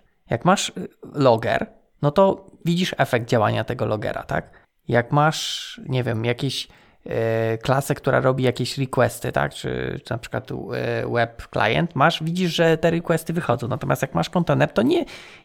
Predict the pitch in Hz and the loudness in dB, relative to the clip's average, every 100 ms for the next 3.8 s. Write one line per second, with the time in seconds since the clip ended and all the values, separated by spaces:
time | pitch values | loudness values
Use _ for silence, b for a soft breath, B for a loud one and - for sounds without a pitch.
0 | - 214 151 - - 117 117 - 113 123 | 2 4 4 2 -2 0 0 0 0 -2
1 | 110 110 104 107 107 113 113 110 104 113 | 2 2 2 0 -2 -2 -2 -2 -4 -4
2 | 127 127 110 123 - 123 123 - 117 110 | -2 -2 0 0 -2 -2 -2 0 0 0
3 | 113 107 113 - 113 113 90 | -4 -4 -4 -4 -2 -2 -2